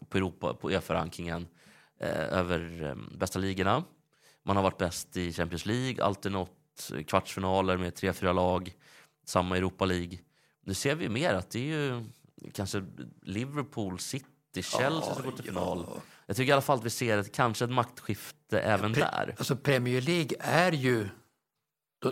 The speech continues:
Speaker 2: den särklassiga ligan idag, kvalitetsmässigt.
Speaker 1: Ja, men det sist-, och det har blivit så sist. Alltså,
Speaker 2: Ja.
Speaker 1: den har ju alltid, jämnhetsmässigt har den ju varit det länge.
Speaker 2: Ja, men, ja, men i, i, idag är, är, är det ju så. Och, och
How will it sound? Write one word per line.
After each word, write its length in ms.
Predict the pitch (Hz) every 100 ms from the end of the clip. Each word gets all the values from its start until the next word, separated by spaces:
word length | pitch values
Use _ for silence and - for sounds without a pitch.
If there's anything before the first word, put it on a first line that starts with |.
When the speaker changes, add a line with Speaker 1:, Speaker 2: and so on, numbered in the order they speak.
| -
Speaker 2:
den 160 | 123
särklassiga 640 | 123 139 113 - 147 - 131
ligan 520 | 131 107 104 104 101 - _
idag, 440 | 139 120 160 101 - - _ _ -
kvalitetsmässigt. 840 | 123 117 123 - 76 - 117 - _ _ -
Speaker 1:
Ja, 180 | 151 180
men 100 | -
det 60 |
sist-, 280 | - 196 -
och 120 | 147
det 60 | 160
har 80 | 160
blivit 300 | 185 156 175
så 120 | 131
sist. 360 | - 120 - -
Alltså, 320 | 123 147 113 - -
Speaker 2:
Ja. 160 | - 123
Speaker 1:
den 100 | 147
har 60 |
ju 60 | 156
alltid, 220 | 143 113
jämnhetsmässigt 800 | 143 143 131 127 180 170 139 113
har 80 | 104
den 100 | 90
ju 60 |
varit 320 | 85 69 78
det 240 | 92 85 -
länge. 220 | 98 -
Speaker 2:
Ja, 40 |
men, 120 | 165 170
ja, 60 |
men 100 | 202
i, 120 | 208 214
i, 360 | 196 208 185
idag 300 | 180 190 175 143
är, 100 | -
är, 380 | 143 - 139
är 40 | 160
det 60 |
ju 80 | 165
så. 240 | 123 101 - - -
Och, 340 | - 139 123 143
och 160 | 110